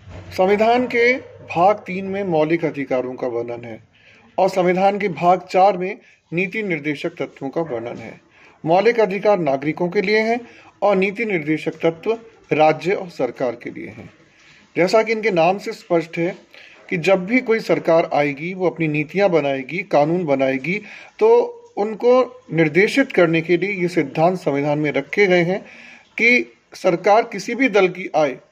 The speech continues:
लेकिन वो अपनी नीतियां और कानून बनाते समय इन नीति निर्देशक सिद्धांतों से guidance लेकर और उनके ऊपर चलकर ही अपनी नीतियां और कानून बनाए।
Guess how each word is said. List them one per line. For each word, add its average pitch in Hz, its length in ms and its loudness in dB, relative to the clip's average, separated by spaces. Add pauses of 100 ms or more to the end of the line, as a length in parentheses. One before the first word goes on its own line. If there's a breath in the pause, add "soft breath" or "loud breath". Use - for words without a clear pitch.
(240)
लेकिन 175 240 -2
वो 202 120 2
अपनी 196 220 -2
नीतियां 175 440 0
और 170 400 -2
कानून 165 340 2
बनाते 147 380 -2
समय 165 360 -2 (400 loud breath)
इन 190 120 2
नीति 185 280 2
निर्देशक 165 560 -2
सिद्धांतों 156 720 -2
से 190 180 0
guidance 156 520 2
लेकर 175 440 2 (380 loud breath)
और 175 220 -2
उनके 180 220 -4
ऊपर 180 220 -2
चलकर 175 420 0
ही 226 100 2
अपनी 175 220 2
नीतियां 156 380 2
और 175 180 2
कानून 139 300 0
बनाए। 123 340 -4